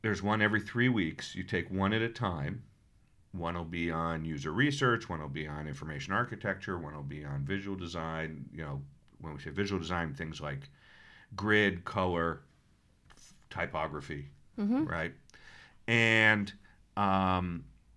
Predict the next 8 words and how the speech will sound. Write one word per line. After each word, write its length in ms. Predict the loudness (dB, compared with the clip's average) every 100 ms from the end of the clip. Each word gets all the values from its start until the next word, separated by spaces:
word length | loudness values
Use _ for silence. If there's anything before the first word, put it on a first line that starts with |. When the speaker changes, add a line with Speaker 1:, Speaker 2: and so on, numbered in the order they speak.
| -20 -20 -20 -12 -4
Speaker 1:
what 360 | 4 4 4
we'll 140 | 2 0
do 320 | 0 0 2
with 220 | 2 2
all 180 | 0 0
those 460 | -4 -6 -6 -6 -6
is 480 | 0 0 2 0 0
we'll, 580 | 2 4 6 4 2